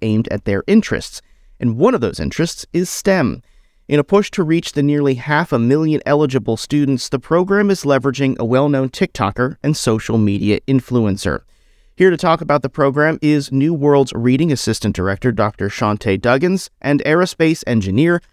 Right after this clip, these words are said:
social media influencer, and no stranger to this show, Joan Melendez-Meisner. Thank you both for joining us. Well,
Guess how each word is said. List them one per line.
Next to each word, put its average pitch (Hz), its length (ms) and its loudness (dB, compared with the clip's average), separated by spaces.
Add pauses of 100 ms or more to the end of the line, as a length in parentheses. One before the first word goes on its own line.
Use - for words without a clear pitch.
(180)
social 131 360 0
media 117 320 2
influencer, 160 720 0
and 170 200 2
no 165 140 2
stranger 143 400 0
to 143 160 -2
this 120 160 -2
show, 110 360 0
Joan 131 380 2
Melendez-Meisner. 101 1000 -2
Thank 175 180 0
you 180 60 -2
both 175 200 2
for - 120 -4
joining 156 340 0
us. - 220 -10 (260)
Well, 175 240 2